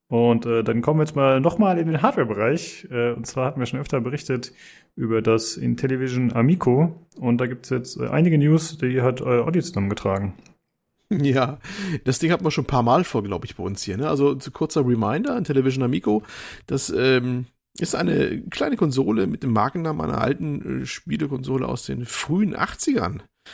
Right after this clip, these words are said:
Speaker 2: Ähm, einige werden sich sicherlich noch dran erinnern, ne? Und wenn nicht, dann ist das vielleicht auch genau der Grund, warum das jetzt alles nicht so läuft, wie es sollte. Ja, war aus den frühen achtzigern von der Spielefirma Mattel und dann ging's aber,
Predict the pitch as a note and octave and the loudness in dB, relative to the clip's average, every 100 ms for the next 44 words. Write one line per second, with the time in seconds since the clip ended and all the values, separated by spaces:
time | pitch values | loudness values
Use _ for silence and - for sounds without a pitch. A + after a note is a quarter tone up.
0 | - _ - G#2 F#2 D#2+ G#2+ _ _ - | -20 _ -2 0 0 -4 -10 _ _ -4
1 | G#2 A2 G#2 G#2 G#2+ - C#3 B2 B2 B2 | -2 0 0 0 -2 -4 -2 0 0 0
2 | B2+ D3+ A#3 G#3 C3 B2 G#3+ A#3 - C3+ | 2 4 6 6 4 0 -2 -4 -8 -10
3 | A#2 C3+ A3 A3+ - - C#3+ - - - | -6 0 2 2 0 -2 -2 -2 -8 -4
4 | B2+ - A#2 B2+ C3 B2 E3+ F#3+ - C3+ | -4 -4 -4 0 0 2 0 0 0 0
5 | A#2+ D#3 - C3+ C3+ C#3 C3+ B2+ C3+ E3 | 0 -2 -4 -2 0 0 -2 2 2 2
6 | - C3+ D#3 E3+ D3 D#3+ - - - - | 0 -6 -2 0 2 -2 -4 -14 -14 -12
7 | - A#2+ C3+ C#3 B2 B2 B2+ C#3 G#2+ - | -2 2 4 4 0 -6 -6 -4 -6 -6
8 | - C3 C3+ C3 A#2 A2+ - B2 B2+ A#2 | -6 -4 -4 -4 -4 -6 -6 -6 -2 -2
9 | G2+ - D3 E3 C#3+ B2+ A#2 B2 G2+ A#2+ | -2 0 0 0 -2 -4 -4 -6 -8 -10
10 | - D3+ D#3 - A#2+ | -10 -10 -6 0 0